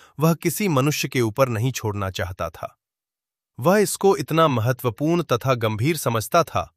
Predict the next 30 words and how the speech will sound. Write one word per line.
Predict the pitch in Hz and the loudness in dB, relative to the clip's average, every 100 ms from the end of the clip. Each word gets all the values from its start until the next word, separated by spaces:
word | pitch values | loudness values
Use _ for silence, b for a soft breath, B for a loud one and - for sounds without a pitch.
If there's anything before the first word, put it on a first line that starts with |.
| _ _ - | _ _ -2
कि | 160 | 0
उसने | 143 - 180 | 0 0 0
जो | 139 147 | 2 0
परमेश्वर | 131 117 127 123 - 139 | 2 0 -2 0 0 0
के | 123 | 0
बराबर | 107 107 120 156 | 2 2 2 0
था, | - 90 - _ _ | -2 -6 -6 _ _
स्वयं | - - 175 208 | -12 2 4 4
शिष्यों | 180 143 - 180 165 | 0 -2 -2 -2 -2
के | 123 | -2
लिए | 110 131 | -2 -4
सेवक | 143 - 120 120 | -4 -2 0 0
का | - 101 | -2 -4
कार्य | 104 101 95 | -2 -4 -4
किया। | - 95 76 _ _ _ _ _ _ _ _ _ - | -10 -14 -14 _ _ _ _ _ _ _ _ _ -2
उस | 208 | -2
समय | - 196 202 170 | 2 2 4 6
जब | 151 143 | 4 6
वे | 165 | 2
सर्वोच्च | - 135 123 147 175 160 | 2 2 2 2 0 -2
स्थान | 135 - 127 143 | -4 0 0 2
के | 135 | 0
लिए | 120 127 110 | 0 0 -2
होड़ | - 135 160 | 2 2 4
लगा | 123 107 | 4 2
रहे | 101 98 101 | 0 0 -4
थे, | - 87 _ _ _ _ - | -8 -12 _ _ _ _ -4
वह | 127 143 | 0 2
जिसके | 135 - 135 | 0 -2 -4
सामने | - 127 131 143 | 2 2 4 0